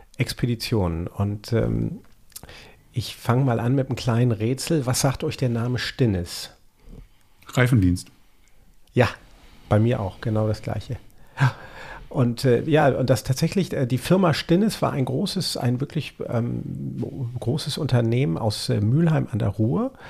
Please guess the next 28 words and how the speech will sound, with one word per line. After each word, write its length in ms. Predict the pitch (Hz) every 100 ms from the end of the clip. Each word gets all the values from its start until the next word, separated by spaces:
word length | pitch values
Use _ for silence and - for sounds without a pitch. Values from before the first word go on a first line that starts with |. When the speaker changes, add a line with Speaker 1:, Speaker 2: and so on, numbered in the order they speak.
| - -
Speaker 1:
ein 240 | 110 107
Großindustrieller, 1040 | 104 135 233 147 135 - 135 123 131 131 117
der 160 | 110
also 140 | 104 107
mehrere, 560 | 107 123 113 110 110
praktisch 500 | 107 - - - -
so 140 | 117 101
ein 160 | 98
Firmenkonglomerat 1400 | 92 - 175 143 - - 131 117 113 110 101 104 127 120
hatte, 640 | 120 123 117 117 120 92 98
hat 160 | - 123
mit 200 | 110 -
sämtlichen 560 | 117 123 123 - 113
Rohstoffen 960 | 104 120 - - 123 - 117 110 113 110
gearbeitet, 640 | 123 110 120 120 113 85
gehandelt, 480 | 110 104 120 123 117
unter 240 | 113 117
anderem 320 | - 117 110 117
eben 260 | 117 117
ist 220 | 120 -
da 100 | 107
nachher 340 | 110 110 117 104
dieser 240 | 104 107
Reifendienst 840 | 92 98 120 120 101 104 107 - -
oder 160 | 95
Reifenstinnes 880 | 98 98 110 - 104 - 131 139 -
draus 240 | - 117
entstanden, 560 | - - - 110 110